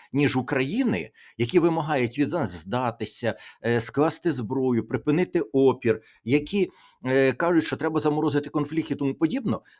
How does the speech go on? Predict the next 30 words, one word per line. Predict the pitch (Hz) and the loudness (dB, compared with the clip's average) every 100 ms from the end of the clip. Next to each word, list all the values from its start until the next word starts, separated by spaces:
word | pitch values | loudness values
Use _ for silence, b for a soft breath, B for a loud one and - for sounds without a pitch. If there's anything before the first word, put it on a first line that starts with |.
| b | b
в | - | -8
тому, | - 196 117 - | 0 2 2 -2
тій | - 95 | -4 -6
формулі, | - 135 113 107 131 185 - - | -4 0 0 0 -4 -6 -12 -8
яку | 113 117 147 | -6 -2 -2
запропонував | 147 143 139 135 127 - | -2 -4 -4 -2 -2 0
Зеленський, | 139 175 247 - 131 | 0 0 0 -2 0
якщо | - - 214 | 0 -2 -4
там | 208 190 | -4 -6
взагалі... | 104 - 139 120 147 180 240 - b b b 113 | -6 -6 -6 -6 -6 -6 -6 -10 b b b 0
Немає | 139 139 180 214 | 2 2 0 0
фактору | - - 139 - 208 214 | -2 -2 -4 -4 -8 -8
тиску | - 110 - 123 | -8 -8 -6 -8
на | 143 | -6
Москву. | 156 - - 127 | -6 -8 -8 -6
Там | - 202 | -2 -2
передбачено, | 220 208 185 226 208 185 - b b | 0 -2 -2 -4 -2 -6 -6 b b
Росія | 190 - 311 214 | -4 0 0 2
має | 190 220 | 2 0
вивести, | 92 147 - - 95 | 0 -4 -6 -10 -10
Росія | 113 - - 180 | -10 -8 -6 -4
має | 165 131 | -4 -2
зробити. | 120 101 110 - | -4 -4 -4 -4
Як? | 117 101 - b b 104 | -4 -4 -8 b b -6
Збройні | 131 214 262 | 2 2 2
сили | - 196 | 4 4
там | 196 170 | 4 -2
України | 139 147 180 | -2 -2 -2
не | 170 | -4
передбачені, | 175 196 131 90 - 98 107 | -4 -4 -4 -8 -8 -10 -10